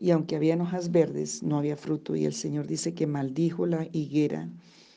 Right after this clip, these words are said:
y le dijo: "Nunca nadie más coma fruto de ti".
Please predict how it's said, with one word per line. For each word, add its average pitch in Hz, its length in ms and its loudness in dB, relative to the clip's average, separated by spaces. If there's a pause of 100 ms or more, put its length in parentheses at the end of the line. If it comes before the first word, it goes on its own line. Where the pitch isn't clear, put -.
(160)
y 175 120 0
le 156 120 4
dijo: 156 300 4
"Nunca 190 520 2
nadie 185 460 2
más 175 600 2 (1000)
coma 151 400 6
fruto 180 480 2
de 160 140 4
ti". 160 280 -2